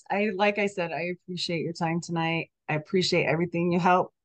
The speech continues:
help people come to the Bible, help people understand what it is. And even if we don't have all the answers, like, on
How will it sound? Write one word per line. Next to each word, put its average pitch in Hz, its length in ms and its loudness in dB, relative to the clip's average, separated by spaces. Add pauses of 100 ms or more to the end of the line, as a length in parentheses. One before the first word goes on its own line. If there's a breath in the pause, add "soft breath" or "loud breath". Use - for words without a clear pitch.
(180)
help 208 340 2
people 196 540 4
come 190 280 -2
to 202 80 -6
the 180 80 -10
Bible, 180 500 0
help 185 280 -6
people 185 280 -6
understand 190 640 0
what 190 140 0
it 185 100 0
is. 190 340 2 (460 soft breath)
And 196 160 0
even 220 220 0
if 240 140 -4
we 208 160 2
don't 220 180 0
have 214 140 -2
all 202 100 4
the 196 140 -4
answers, 190 460 -4
like, 160 200 -8
on 151 340 -4